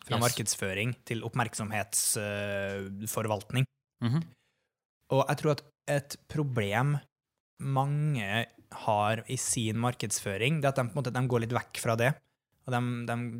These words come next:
Speaker 1: på en måte kan ikke se skogen for bare trær, og ja, men vi kjøper jo så mye tjenester her og der, og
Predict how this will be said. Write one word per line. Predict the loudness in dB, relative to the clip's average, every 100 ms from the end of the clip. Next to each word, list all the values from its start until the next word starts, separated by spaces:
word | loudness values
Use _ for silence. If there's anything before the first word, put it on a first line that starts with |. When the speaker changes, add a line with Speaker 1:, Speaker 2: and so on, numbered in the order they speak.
| -10 -12 -10
Speaker 1:
på | -4
en |
måte | -2 0 0
kan | 0
ikke | -2 -4
se | 0 0
skogen | 2 0 -2
for | -4 0
bare | 0 0
trær, | -2 0 0 0
og | 0 2
ja, | 2
men | 2 2
vi | 0 -2 -6
kjøper | -2 -2 0 0
jo |
så | 0 -2
mye | 0 0 2 2 2 0
tjenester | -2 -2 0 -4 -2 0
her | 0 0
og | 0
der, | 0 0 0
og | -2 0